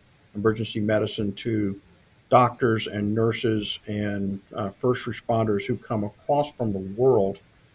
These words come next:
um, come here to train right here in Oak Ridge on how to treat those injuries. And,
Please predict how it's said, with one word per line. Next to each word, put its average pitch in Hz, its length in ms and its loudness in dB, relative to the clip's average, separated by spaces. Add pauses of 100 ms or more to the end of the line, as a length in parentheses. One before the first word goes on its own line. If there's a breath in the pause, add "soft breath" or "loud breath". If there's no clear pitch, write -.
(160)
um, 101 340 -4 (120)
come 110 180 0
here 104 360 0
to 120 160 -8
train 117 460 2
right 123 220 2
here 127 240 -2
in 113 80 -2
Oak 120 220 -2
Ridge 98 360 -4 (400 soft breath)
on 107 140 -2
how 110 220 2
to 101 100 2
treat - 420 -4
those 107 220 -2
injuries. 104 540 -2 (100)
And, 104 340 -2